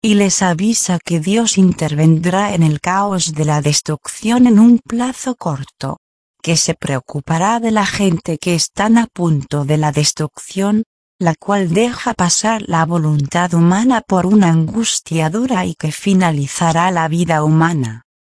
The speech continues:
Y Dios comprobará al mundo que su voluntad es más grande, que puede eliminar la voluntad humana e intervendrá en el momento en que la humanidad se perdería totalmente por la influencia demoníaca.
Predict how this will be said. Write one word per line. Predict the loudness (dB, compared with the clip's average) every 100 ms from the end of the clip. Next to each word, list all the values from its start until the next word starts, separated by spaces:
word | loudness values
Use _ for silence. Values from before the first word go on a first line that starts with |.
| _ _ _ _ -4
Y | -2
Dios | 0 0 0 -2 -6
comprobará | -2 0 2 0 0 0 0 0
al | -2 0 2
mundo | 4 4 4 0 -2
que | -2
su | -4 -2
voluntad | 0 2 4 2 2 0 -2
es | -2 0
más | 0 0 0
grande, | 0 2 4 2 0 -6 _ _ _ -10
que | -6 -4
puede | -2 -2 0 -2
eliminar | 0 0 2 2 2 0 -2 -2
la | 0 0
voluntad | 0 0 0 0 0 2
humana | 2 4 2 2 2
e | 2
intervendrá | 2 0 0 2 4 2 0 0 0
en | 0
el | 2 4
momento | 2 2 2 0 0 2
en | 2
que | 0 0
la | 2
humanidad | 4 4 4 2 2 -2 -2
se | -4 -4
perdería | -2 0 2 2 2 2 0
totalmente | -4 -8 -4 0 4 4 4 2 -4 -6
por | -4 -2
la | 0 0
influencia | 0 0 0 2 0 0 -2
demoníaca. | 0 2 4 4 4 4 2 0 -8 -14